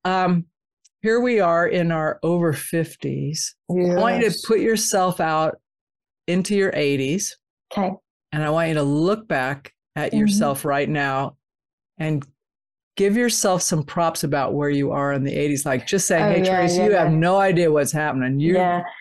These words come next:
Speaker 2: Well, one of the things I'm really proud of right now, actually, Sarah, is that I'm in very good shape.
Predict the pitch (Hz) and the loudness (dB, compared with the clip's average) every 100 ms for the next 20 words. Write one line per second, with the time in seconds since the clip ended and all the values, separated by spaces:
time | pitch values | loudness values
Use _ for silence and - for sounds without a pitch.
0 | - - - _ 214 214 160 208 277 311 | -20 -20 -20 _ 0 2 2 2 2 2
1 | 262 214 185 196 185 180 - 175 180 180 | 2 2 2 2 2 0 -2 0 0 0
2 | - 180 - 175 - 196 190 185 190 190 | -2 -2 -4 -6 -4 -2 0 2 2 0
3 | 180 180 180 175 175 185 175 175 180 170 | 0 0 2 0 0 2 2 2 2 -2
4 | 165 170 - 165 | -2 -2 -2 -2